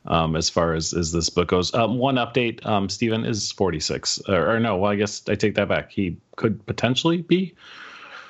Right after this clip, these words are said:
forty-six. He's born in seventy-two, the same year I am. So the chances of him being forty-six are, uh, are growing by the, um, by the day.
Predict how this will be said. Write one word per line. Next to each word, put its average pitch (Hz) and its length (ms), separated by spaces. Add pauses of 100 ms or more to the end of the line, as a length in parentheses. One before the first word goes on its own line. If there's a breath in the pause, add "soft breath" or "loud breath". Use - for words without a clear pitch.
(240 loud breath)
forty-six. 165 680
He's 156 160
born 131 200
in 110 60
seventy-two, 87 520
the 76 80
same 87 260
year 78 140
I 73 160
am. 69 160
So 95 120
the 85 100
chances 104 340
of 90 100
him 87 160
being 76 300
forty-six 76 720
are, 71 260
uh, 71 240 (180)
are 92 140
growing 78 460
by 71 200
the, 73 260 (640 loud breath)
um, 76 280
by 80 180
the 76 100
day. 71 360